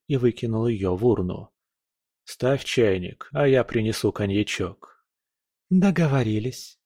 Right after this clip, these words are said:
кокетливо ответила Ольга, указав взглядом на неприметную дверь у стойки. «Я буду ждать там». «Две минуты, и всё будет». Ястреб быстро поднялся в номер.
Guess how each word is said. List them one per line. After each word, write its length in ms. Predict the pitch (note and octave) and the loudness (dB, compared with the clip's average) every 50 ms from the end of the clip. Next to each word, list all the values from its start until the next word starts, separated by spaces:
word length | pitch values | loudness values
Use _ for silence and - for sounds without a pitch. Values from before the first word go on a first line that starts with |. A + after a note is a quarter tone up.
| _ _ _ _ _ _ | _ _ _ _ _ _
кокетливо 600 | - C3+ C3 - - A#2 A2 - A2+ A2 G#2+ A2 | 0 0 0 2 2 0 2 2 0 0 2 0
ответила 560 | A2 - - A2 G2+ - - A2 G2 F#2 F#2+ | 0 0 0 0 0 0 -2 -2 0 0 0
Ольга, 500 | G2 G#2+ A#2+ A#2+ A2 A2+ A2+ A2+ A2 - _ _ _ _ _ | 0 0 0 0 0 -2 -2 -2 -4 -6 _ _ _ _ _
указав 460 | D3 C#3 - D#3 D3 C3 C#3+ D#3 C#3 | -6 -4 0 0 0 2 2 0 0
взглядом 480 | B2 C3+ B2 C3 C#3 C3+ B2+ C3 B2+ B2+ | 0 0 0 2 0 2 0 0 -2 -2
на 100 | B2 B2 | -2 -2
неприметную 760 | B2+ B2 - - C#3 B2+ B2+ C3+ C3+ B2+ - - G#2+ G#2 F#2+ | -2 -2 -2 0 0 0 2 2 0 0 -2 -2 -2 -2 0
дверь 260 | G2+ A2 C3+ C#3 C#3+ | 0 2 2 2 2
у 60 | C#3 | 0
стойки. 680 | - - - A#2 G2 F#2 F2 - - - - - - _ _ _ _ _ _ _ _ _ _ _ _ _ _ - | -2 -2 -2 0 0 0 -2 -6 -10 -10 -10 -10 -12 _ _ _ _ _ _ _ _ _ _ _ _ _ _ -8
«Я 340 | D#3 C3 C3 D#3+ D#3+ E3 | -6 -4 -2 -2 -2 0
буду 240 | D#3 E3 D#3+ D#3 F#3 E3 | 0 2 2 4 2 2
ждать 360 | C#3 B2 D3 D#3+ - - _ | 2 0 0 0 0 -2 _
там». 420 | - C#3 B2 B2 B2 C3+ C3+ B2+ - _ _ _ _ _ _ _ _ _ _ _ _ _ _ _ - | -2 -2 0 0 -2 -4 -8 -10 -12 _ _ _ _ _ _ _ _ _ _ _ _ _ _ _ -10
«Две 420 | G#2+ F#2+ G2 F#2+ G#2 A2+ B2 B2+ | -6 -4 -2 0 2 2 2 4
минуты, 600 | B2+ C3 C3 B2 B2+ C#3+ D3+ C#3+ - D3 D3 D3 | 2 2 2 2 2 0 0 0 0 0 0 0
и 20 | C#3 | 0
всё 320 | - - - A2 G2+ G2+ | -4 -2 0 2 2 2
будет». 560 | F#2 F#2+ F#2 F2 - - - - _ - - _ _ _ _ _ _ _ _ _ _ _ _ _ _ | 2 0 -2 -2 -4 -8 -12 -18 _ -20 -20 _ _ _ _ _ _ _ _ _ _ _ _ _ _
Ястреб 540 | C3+ A2 G#2+ A2 G#2+ - - - A#2 G#2+ - | -4 0 2 2 2 0 -2 -4 -2 -2 -2
быстро 400 | G#2+ G2+ B2 B2 - - A#2+ A#2 | 0 0 0 0 0 -2 -2 -2
поднялся 580 | - C3 A#2+ G#2 G#2 G#2 G#2 G2+ - - A#2 | 0 -2 -2 -2 -2 -2 -2 -2 -2 -2 -2
в 80 | G#2+ G#2+ | 0 0
номер. 520 | G#2+ G2+ F#2+ F2+ F2+ F2+ F#2 - - - | -2 -2 -2 -4 -4 -6 -8 -10 -12 -16